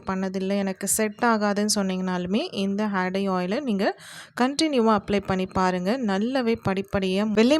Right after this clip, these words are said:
முடிகள்லாம் மறைஞ்சு வேர்கள்ல இருந்து நிரந்தரமா முடி கருமையா வளர தொடங்கும். அது மட்டும் இல்லாம ஹேர் க்ரோத் நல்லா ஃபாஸ்டா இருக்கிறத நீங்க கண்கூடா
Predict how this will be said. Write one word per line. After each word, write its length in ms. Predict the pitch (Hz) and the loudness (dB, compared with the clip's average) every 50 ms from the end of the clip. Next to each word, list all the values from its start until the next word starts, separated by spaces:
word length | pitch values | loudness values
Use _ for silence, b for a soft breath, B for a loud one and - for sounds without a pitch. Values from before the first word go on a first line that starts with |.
| 302 285 | 4 4
முடிகள்லாம் 540 | 247 226 214 208 208 196 190 214 277 277 226 190 | 4 4 4 4 2 4 4 2 2 2 2 2
மறைஞ்சு 400 | 185 185 185 185 185 - 240 302 254 202 | 2 2 2 2 2 2 2 0 0 2
வேர்கள்ல 480 | 190 196 208 226 220 - 262 233 220 196 | 4 4 4 4 4 2 2 4 4 2
இருந்து 200 | 185 180 196 208 202 | 0 0 0 0 2
நிரந்தரமா 520 | 196 185 185 180 185 185 185 185 190 208 240 226 | 2 0 0 -2 -2 -4 -2 0 2 2 2 2
முடி 160 | 196 185 202 190 - - | 2 2 0 -2 0 0
கருமையா 400 | 185 180 185 185 190 190 196 196 190 | 0 2 2 2 2 2 2 4 2
வளர 240 | 185 180 180 180 185 - - | 2 2 2 2 2 2 2
தொடங்கும். 400 | 185 180 180 180 180 277 403 381 240 | 2 2 2 4 4 6 6 6 6
அது 100 | 208 202 196 190 | 4 4 2 2
மட்டும் 220 | 190 - 240 233 226 | 4 6 6 6 6
இல்லாம 320 | 208 196 185 190 202 226 220 202 196 | 6 4 4 4 2 2 2 2 2
ஹேர் 280 | 185 196 214 233 233 202 - 190 | 4 4 4 4 2 0 0 2
க்ரோத் 380 | 202 208 233 269 262 - 214 202 | 4 6 6 4 4 2 0 0
நல்லா 180 | 190 185 190 190 - | 2 0 0 0 2
ஃபாஸ்டா 460 | - 185 180 185 190 - - 202 190 | 2 2 2 2 2 2 2 2 2
இருக்கிறத 400 | 185 180 - 190 185 180 208 226 233 | 0 0 -2 -2 0 0 0 0 2
நீங்க 140 | 214 190 - - | 0 0 0 -2
கண்கூடா 400 | 180 175 180 - 185 180 185 185 | -2 -2 0 -2 0 0 0 0